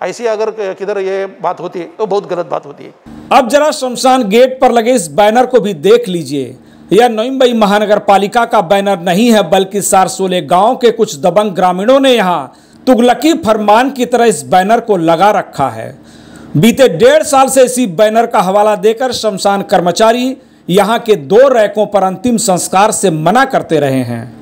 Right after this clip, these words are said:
Speaker 2: कर्मचारियों के अनुसार यहाँ रिजर्व रैकों पर सिर्फ उन्हीं का अंतिम संस्कार होगा जो नेरुल और सारसोले गांव के होंगे।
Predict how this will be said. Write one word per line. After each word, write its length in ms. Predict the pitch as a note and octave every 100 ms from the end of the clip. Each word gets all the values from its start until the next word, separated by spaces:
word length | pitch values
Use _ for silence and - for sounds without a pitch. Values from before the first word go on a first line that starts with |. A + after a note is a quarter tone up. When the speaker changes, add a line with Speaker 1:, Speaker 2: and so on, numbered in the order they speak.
| - - - - -
Speaker 2:
कर्मचारियों 640 | A#3 A3 - G#3+ G#3+ C4+
के 100 | C4+
अनुसार 680 | G#3+ G3 F#3 A3 A#3 E3+ - - _ _ _ _ _
यहाँ 300 | F3+ G#3+ A#3+
रिजर्व 460 | G#3 G#3+ A3+ D4 B3
रैकों 340 | A#3+ A3+ A#3
पर 160 | A#3+ A#3
सिर्फ 280 | - A#3 -
उन्हीं 360 | A3 G3+ F#3 B3
का 120 | B3
अंतिम 320 | A3+ G3+ A3
संस्कार 540 | G3 G3+ F3+ - F#3+ E3
होगा 560 | D#3+ D3+ D3+ C3+ - _ _ -
जो 160 | C#3+ A3
नेरुल 460 | F3 F#3 G#3 B3+
और 120 | A3 F#3+
सारसोले 560 | F#3 F3+ - G3 F#3
गांव 360 | C3+ B2 E3 A#3
के 140 | A#3
होंगे। 420 | C#3+ B2 A#2 A#2